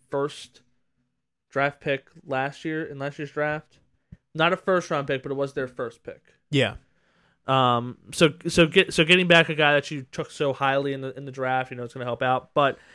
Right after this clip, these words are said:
Speaker 1: you know, there's, there's just not a whole lot of talent on the re-, on the rest of the defense. It wasn't a good unit last year. They're bringing in a new D C, so, um, I expect them to be better, but not great this
Speaker 2: Okay.
Speaker 1: year.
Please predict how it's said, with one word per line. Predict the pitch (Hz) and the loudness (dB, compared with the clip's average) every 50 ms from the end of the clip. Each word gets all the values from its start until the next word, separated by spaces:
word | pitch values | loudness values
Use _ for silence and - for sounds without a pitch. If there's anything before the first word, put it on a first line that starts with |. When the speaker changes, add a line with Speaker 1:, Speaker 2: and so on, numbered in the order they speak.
| - - - - - _ _ _ _ _ _ _ | -20 -20 -20 -20 -20 _ _ _ _ _ _ _
Speaker 1:
you | 170 180 185 | -2 0 4
know, | 175 160 156 | 4 4 4
there's, | 156 160 160 165 | 4 4 2 0
there's | - 165 170 165 165 - | 0 2 2 2 4 2
just | 180 165 | -2 0
not | 180 180 185 185 | 2 4 4 4
a | 165 | 4
whole | 175 175 | 2 4
lot | 175 170 170 | 4 4 2
of | 170 | 2
talent | - 170 170 175 175 170 160 | 2 2 2 2 2 0 -2
on | 151 156 | -4 -4
the | 156 151 | -2 -2
re-, | 151 147 | -2 -2
on | - 147 151 | -2 -4 -4
the | 147 | -2
rest | 147 143 - - | -2 -2 -4 -6
of | 143 131 | -10 -8
the | - 143 139 | -6 -6 -6
defense. | - - 113 113 113 | -4 -6 -8 -8 -8
It | 110 110 123 110 _ 120 | -10 -10 -10 -12 _ -4
wasn't | 127 139 139 156 151 143 | -2 -2 -2 -2 -4 -6
a | |
good | 135 - 147 143 | -6 -6 -6 -4
unit | 135 135 139 139 123 | -4 -6 -6 -6 -6
last | 120 123 127 131 127 - - - | -4 -2 -2 -2 -2 -4 -6 -6
year. | 135 127 127 123 123 - | -4 -2 -2 -4 -6 -6
They're | 131 | -6
bringing | 123 151 190 214 226 220 | -4 -2 -2 -2 -2 -2
in | 214 | -2
a | 202 | -2
new | 196 185 175 | -2 -4 -4
D | 165 156 151 139 | -2 -2 -4 -4
C, | 131 - - 120 98 - | -4 -6 -8 -8 -10 -10
so, | - - - 147 135 131 127 - _ - - - - - _ _ _ _ - | -14 -10 -6 -4 -2 -2 -4 -6 _ -20 -20 -20 -20 -20 _ _ _ _ -4
um, | 135 131 127 127 123 123 123 - | -2 -2 0 -2 -2 -4 -6 -4
I | - 151 170 | -2 0 0
expect | 185 185 - - 160 147 151 - | 0 -2 -2 -2 -2 -2 0 -2
them | 151 143 139 | -2 -2 -2
to | - 147 | -4 -6
be | 135 135 131 127 127 | -6 -4 -4 -4 -4
better, | 123 120 123 123 - - 127 135 175 214 277 - _ _ _ _ _ _ _ _ _ _ _ _ _ _ _ _ _ _ _ _ _ - 127 _ - | -6 -8 -14 -10 -6 -4 -2 0 0 -2 -4 -6 _ _ _ _ _ _ _ _ _ _ _ _ _ _ _ _ _ _ _ _ _ -20 -10 _ 0
but | 147 139 135 131 135 127 - 127 | 2 4 4 4 2 0 0 -2
not | 131 143 147 - 127 120 | 0 0 -2 -2 -6 -12
great | - 120 117 117 113 107 78 - _ _ _ _ _ _ | -12 -10 -8 -8 -8 -8 -10 -14 _ _ _ _ _ _
this | - 117 95 - | -8 -8 -6 -4
Speaker 2:
Okay. | - 202 - | -4 -4 -6
Speaker 1:
year. | 131 64 62 | -8 -12 -20